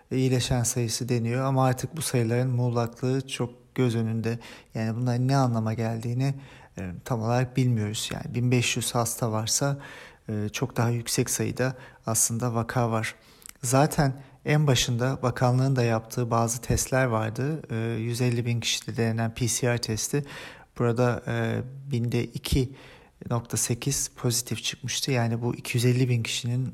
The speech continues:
e, hasta olarak gezdiği anlamına geliyordu. Biz bunları söylemiştik o dönem. E, şu anda gördüğümüzde aslında bu toplumda salgın, virüs yükü yüksek seviyede devam ediyor.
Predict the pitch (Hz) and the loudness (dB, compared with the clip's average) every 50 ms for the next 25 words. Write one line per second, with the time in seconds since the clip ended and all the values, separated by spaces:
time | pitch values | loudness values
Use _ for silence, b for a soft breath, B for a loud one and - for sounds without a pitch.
0 | 127 127 131 120 123 120 123 120 120 120 120 120 123 B B B B B B B | -8 -8 -6 -6 -4 -6 -6 -6 -6 -8 -8 -10 -12 B B B B B B B
1 | B B B B B B _ - - 123 - - - 143 135 123 117 120 127 127 | B B B B B B _ -4 -2 0 0 2 2 2 4 4 4 2 0 0
2 | - - 131 123 120 113 113 135 135 127 120 117 113 113 110 113 113 113 113 - | 0 2 2 2 2 2 2 2 4 4 4 2 0 -2 -4 -4 -4 -4 -4 -2
3 | 123 120 113 117 113 113 113 139 156 190 - B B B B B B B B - | -4 -4 -2 -4 -6 -4 -2 -2 -2 -4 -4 B B B B B B B B -4
4 | 135 139 127 135 135 131 127 127 131 131 - - 139 131 127 131 131 123 - - | -2 -2 0 2 2 2 4 4 2 2 2 2 2 2 4 2 2 0 -2 -4
5 | - - - 120 113 113 120 135 147 156 156 143 - - - - 127 123 123 123 | -4 -4 -4 -4 -2 -2 0 2 2 2 0 -2 -4 -8 -6 -4 -2 -2 -2 -4
6 | 123 - - 127 120 113 117 117 120 117 127 123 120 117 120 117 117 113 110 - | -4 -2 0 0 0 2 0 0 0 2 2 2 2 2 0 0 0 -2 -4 0
7 | - 131 127 113 110 - - - 117 120 135 139 139 139 B B B B B B | 0 2 2 2 2 0 0 0 0 2 2 0 0 -4 B B B B B B
8 | B 127 123 123 120 127 156 - - - - - 127 123 - - 120 120 117 127 | B 2 4 4 4 4 2 -2 -8 -16 -6 -4 -4 -4 -2 -2 0 0 2 4
9 | 135 151 147 - - - 127 117 120 123 117 139 139 143 170 175 - - - _ | 2 2 2 2 2 4 4 4 4 2 2 2 0 0 0 -2 -4 -10 -18 _
10 | _ 123 123 127 135 - - - 127 113 - - 156 156 165 - - 170 135 120 | _ 4 4 4 4 4 2 0 -2 -2 0 0 0 0 0 -2 -4 -6 -6 -4
11 | - - 147 139 139 - - 139 117 113 117 117 113 - 113 120 127 131 139 147 | 0 2 2 2 2 0 0 0 0 2 0 0 0 -2 0 0 2 2 2 2
12 | 151 147 143 139 147 143 156 160 | 2 2 2 2 2 0 0 0